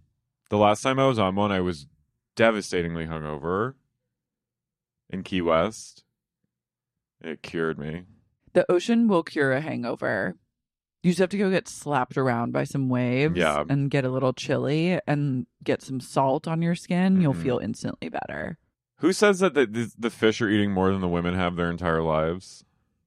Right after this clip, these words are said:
Speaker 2: Monica.
Speaker 1: <laughs>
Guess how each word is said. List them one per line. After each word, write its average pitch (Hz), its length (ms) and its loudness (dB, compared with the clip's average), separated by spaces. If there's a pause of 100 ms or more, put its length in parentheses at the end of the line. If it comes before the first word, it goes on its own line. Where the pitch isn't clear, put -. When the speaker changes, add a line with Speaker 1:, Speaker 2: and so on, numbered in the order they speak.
(600)
Speaker 2:
Monica. 147 600 0 (1120)
Speaker 1:
<laughs> 208 60 -14